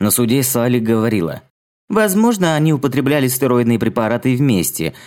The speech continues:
возможно, они кололи их друг другу". Азиз Шеверщан.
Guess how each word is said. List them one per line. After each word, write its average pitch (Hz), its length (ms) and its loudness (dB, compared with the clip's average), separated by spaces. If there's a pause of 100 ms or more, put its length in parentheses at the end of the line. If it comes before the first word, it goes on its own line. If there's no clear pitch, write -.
(140)
возможно, 110 640 0
они 110 260 0
кололи 107 420 0
их 98 180 -2
друг 107 300 -2
другу". 85 500 -2 (1500)
Азиз 101 460 0
Шеверщан. 110 720 0